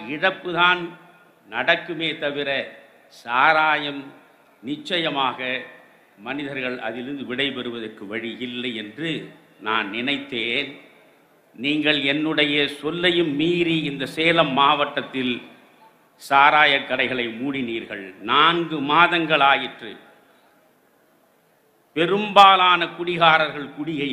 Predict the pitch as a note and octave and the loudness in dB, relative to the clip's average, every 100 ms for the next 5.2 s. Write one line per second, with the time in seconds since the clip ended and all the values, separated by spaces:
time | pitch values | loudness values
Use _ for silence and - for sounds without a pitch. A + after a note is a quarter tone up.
0 | A#2+ B2+ B2+ A2 G2+ G2 G2 - _ _ | -6 -8 -10 -12 -12 -16 -18 -20 _ _
1 | _ _ _ _ _ _ _ _ _ _ | _ _ _ _ _ _ _ _ _ _
2 | _ _ _ _ _ - C#3+ E3+ F3+ F3+ | _ _ _ _ _ -2 4 4 4 2
3 | F3 D#3 D#3+ F3 F3 F#3 F#3+ - F3 D#3+ | -2 0 0 0 -2 -2 -2 -6 -10 -10
4 | - F#3 D3+ F3 - G3 F#3 F#3 F3 F3+ | -4 0 2 2 -2 -8 -6 -6 -4 -6
5 | E3+ | -6